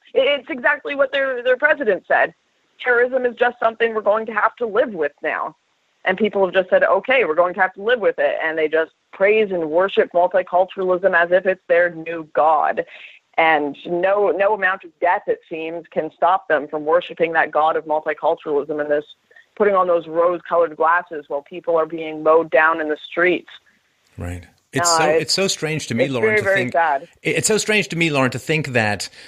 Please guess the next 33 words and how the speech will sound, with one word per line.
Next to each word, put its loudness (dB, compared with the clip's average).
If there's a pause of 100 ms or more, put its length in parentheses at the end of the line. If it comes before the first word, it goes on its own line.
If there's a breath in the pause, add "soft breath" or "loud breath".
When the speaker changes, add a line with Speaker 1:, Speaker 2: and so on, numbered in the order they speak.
(140 loud breath)
Speaker 2:
when 0
it -2
comes 0
to 0
something 0
as -2
abstract -2
and -4
hard -4
to -2
imagine -2
and -4 (720)
challenging -2
to, -2
to -4
prove 0
as, -4 (240 loud breath)
as 0
climate -2
change 0
or 2
global 0
warming, -2 (300 loud breath)
you're -2
not 2
supposed 0
to 0
accept -2
that 0
as 0
something 0
that -2
just -4